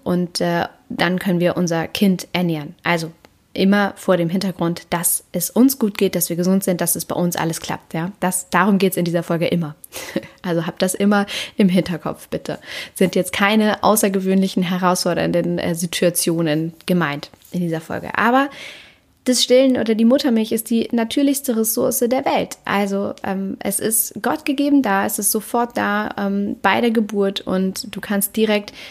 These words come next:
nach der Geburt dafür sorgen, dass dein Kind alles bekommt, was es braucht, ohne dass es irgendwelche externen Ressourcen bräuchte, derer du dich bedienen musst, sondern du brauchst nur dich, also deinen Körper, und dein Baby braucht nur dich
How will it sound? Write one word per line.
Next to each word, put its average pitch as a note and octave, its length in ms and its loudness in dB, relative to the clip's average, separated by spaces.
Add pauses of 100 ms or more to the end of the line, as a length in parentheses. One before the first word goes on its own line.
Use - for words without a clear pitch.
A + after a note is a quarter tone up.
(120)
nach G3+ 240 4
der A3 120 0
Geburt G3+ 320 0
dafür G3 220 0
sorgen, F3+ 360 0
dass F#3+ 120 -4
dein F#3+ 160 -2
Kind F3+ 340 -4
alles F#3 400 0
bekommt, F#3+ 680 -4 (260)
was F3 200 -6
es G3+ 100 -2
braucht, - 500 -2
ohne C#4+ 460 6
dass G3 140 -4
es - 160 -6
irgendwelche B3+ 600 2
externen G#3+ 600 -2
Ressourcen A3 640 0
bräuchte, E3 480 -4
derer F#3 280 -2
du F#3 180 -2
dich G3 340 -4
bedienen G#3+ 360 4
musst, D#3 260 -10
sondern E3 300 -2 (300)
du E3 100 -10
brauchst D#3 260 -6
nur F3+ 100 2
dich, A#3+ 440 0 (420)
also - 140 -12
deinen F3 260 -4
Körper, A#3+ 500 0 (280)
und - 80 -10
dein F3 120 0
Baby F#3 260 2
braucht D#3 380 -4
nur G#3 160 4
dich E3 440 -4